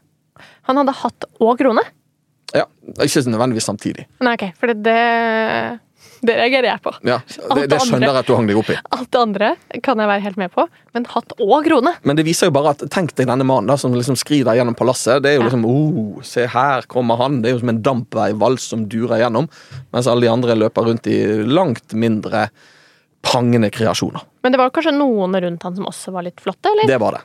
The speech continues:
Speaker 2: Det
Speaker 1: Ja.
Speaker 2: var veldig mange som, rundt han som var litt flotte. Men det er jo, du har jo sett disse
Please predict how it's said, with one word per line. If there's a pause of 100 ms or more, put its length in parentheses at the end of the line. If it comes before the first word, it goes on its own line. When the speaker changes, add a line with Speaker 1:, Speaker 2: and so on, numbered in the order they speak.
Speaker 2:
Det
Speaker 1:
Ja.
Speaker 2:
var
veldig
mange
som,
rundt
han
som
var
litt
flotte. (240)
Men
det
er
jo,
du
har
jo
sett
disse